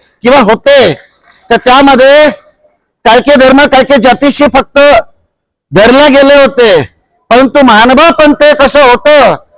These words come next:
आणि आहे आणि पुढे राहील, का ज्यामध्ये चारही जात्यांना समावेश दिला गेला. यावर लीळा साक्ष देते आपल्याला महानुभाव पंथात बीड जिल्ह्यात असलेलं श्री क्षेत्र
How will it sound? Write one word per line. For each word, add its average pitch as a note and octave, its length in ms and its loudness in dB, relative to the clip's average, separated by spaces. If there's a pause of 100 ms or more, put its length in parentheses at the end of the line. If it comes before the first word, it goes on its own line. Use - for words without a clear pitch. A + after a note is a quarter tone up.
(140)
आणि A#3 140 0
आहे A#3 640 0
आणि A3 200 0
पुढे C#4+ 180 2
राहील, B3+ 500 2 (400)
का A3 60 -2
ज्यामध्ये C4+ 720 0 (520)
चारही C4+ 460 0
जात्यांना C#4 500 0
समावेश B3 720 0 (340)
दिला A#3 340 0
गेला. G3 520 0 (680)
यावर C#4+ 600 2 (560)
लीळा C4+ 280 0
साक्ष - 360 -2
देते D4 640 0 (580)
आपल्याला C4+ 400 0
महानुभाव B3+ 460 0
पंथात C#4+ 540 0 (720)
बीड C4 240 0
जिल्ह्यात C#4+ 460 0
असलेलं C#4+ 420 0
श्री C#4 240 0
क्षेत्र C#4 680 0